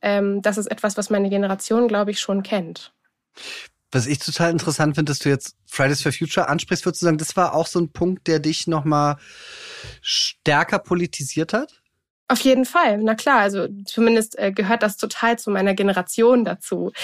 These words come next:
Speaker 1: Klima und Umwelt hat mich auf jeden Fall stark politisiert. Auf der anderen Seite war ich aber auch schon immer politisch und da ging's mir aber mehr um so Gerechtigkeitsfragen wie, warum darf ich nicht mitentscheiden?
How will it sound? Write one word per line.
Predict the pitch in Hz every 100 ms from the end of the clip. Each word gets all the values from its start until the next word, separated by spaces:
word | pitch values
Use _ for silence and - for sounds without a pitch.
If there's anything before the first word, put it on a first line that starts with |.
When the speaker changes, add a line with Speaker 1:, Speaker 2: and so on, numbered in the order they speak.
| - - 220
Speaker 1:
Klima | - 254 320 247 214
und | 190 202 190
Umwelt | 240 254 185 175
hat | 190 -
mich | 185 180 - - 196
auf | -
jeden | 202 196
Fall | 190 175
stark | - 180 -
politisiert. | - 185 180 190 180 196 254 - - - -
Auf | -
der | 247
anderen | 247 262 247
Seite | 240 240
war | 226 226
ich | -
aber | 220 214
auch |
schon | - 220
immer | 233 214
politisch | - 220 254 214 190
und | 196
da | 202
ging's | 208 214 214
mir | 180
aber | 202
mehr | 196 208
um | 202
so | 196
Gerechtigkeitsfragen | 190 202 233 - 196 - 175 - - 180 175 - 180
wie, | 190 196
warum | 202 202
darf | 185 185 190
ich | -
nicht | 185 214
mitentscheiden? | 220 202 175 - 156 156 160